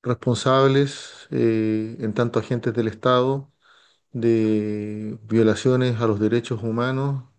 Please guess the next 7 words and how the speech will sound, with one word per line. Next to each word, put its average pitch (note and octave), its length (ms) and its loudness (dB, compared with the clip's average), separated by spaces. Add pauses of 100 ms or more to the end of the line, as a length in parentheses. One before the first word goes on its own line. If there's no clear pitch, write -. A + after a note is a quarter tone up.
eh, G#2+ 500 -4
atropellos A#2+ 580 0
a - 40 -2
los A#2 140 -4
derechos A#2+ 360 -6
humanos B2 420 -4
horrorosos. A#2 840 -2